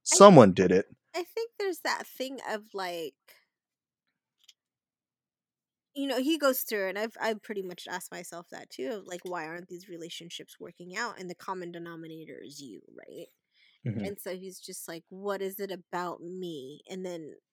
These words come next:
Speaker 2: you know, at some point, it is about him, and it isn't about him, right? 'Cause he,
Speaker 1: Mm-hmm.
Speaker 2: you know. But I think that's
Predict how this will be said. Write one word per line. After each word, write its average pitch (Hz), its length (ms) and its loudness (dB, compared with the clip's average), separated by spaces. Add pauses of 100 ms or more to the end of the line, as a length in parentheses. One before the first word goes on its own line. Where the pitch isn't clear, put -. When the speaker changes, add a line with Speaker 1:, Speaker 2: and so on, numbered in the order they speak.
(140)
Speaker 2:
you 214 120 -12
know, 143 320 -14
at 202 160 -12
some 180 300 -10 (100)
point, 165 280 -14 (720)
it 208 100 -10
is 196 160 -4
about 190 240 -8
him, 180 440 -12
and 185 100 -12
it 185 120 -8
isn't 190 300 -8
about 160 300 -16
him, 165 320 -20 (800)
right? 175 240 -16 (180)
'Cause 190 100 -20
he, 175 140 -10 (180)
Speaker 1:
Mm-hmm. 110 120 -6
Speaker 2:
you 101 100 -6
know. 60 140 -20 (760)
But 247 80 -8
I 254 80 -4
think 262 220 -10
that's 240 240 -10